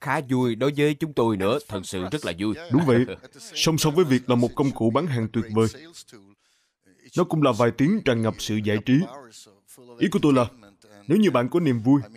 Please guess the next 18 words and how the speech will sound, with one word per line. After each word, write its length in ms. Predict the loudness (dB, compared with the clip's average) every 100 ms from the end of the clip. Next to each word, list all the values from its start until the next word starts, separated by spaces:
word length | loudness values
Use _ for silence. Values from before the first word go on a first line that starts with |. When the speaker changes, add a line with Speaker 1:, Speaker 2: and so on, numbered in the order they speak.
| -20 -14 0
Speaker 2:
thì 180 | 4 4
làm 180 | 4
mọi 120 | 2 0
việc 180 | -2
cũng 140 | -2 0
dễ 80 | 0 0
dàng 100 | -2
hơn. 160 | -4 -6 -12 -20 -20 -20 -20 -20 -20 -20 -20 -20 -20 -20 -20 _ _ _ _ _ -20 -16 -2
Như 340 | 2 4 4 2
Johan 260 | 0 0 2
đã 100 | 2
nói, 280 | 2 0 -2 -10 -20 -20 -8
hầu 160 | -2 2
hết 160 | 2
mọi 140 | 2 0
người 220 | 2 0
không 220 | 0 -2
thích 140 | -2